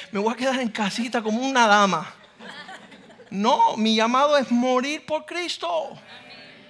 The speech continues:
Fuimos a Ecuador con el pastor. Un motín. ¿Qué es un motín?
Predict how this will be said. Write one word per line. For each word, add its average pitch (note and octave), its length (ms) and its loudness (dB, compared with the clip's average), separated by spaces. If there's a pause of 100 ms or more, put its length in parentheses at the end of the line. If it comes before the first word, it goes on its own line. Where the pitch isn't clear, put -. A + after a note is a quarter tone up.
(920)
Fuimos B3 460 -2
a B3 80 4
Ecuador A3 800 0 (220)
con F3+ 400 -10
el E3 180 -6
pastor. F3+ 640 -6 (1200)
Un B3+ 300 -2
motín. A3 1000 -2
¿Qué G#3+ 120 -8
es A3+ 80 -6
un B3 80 -2
motín? D3+ 440 -6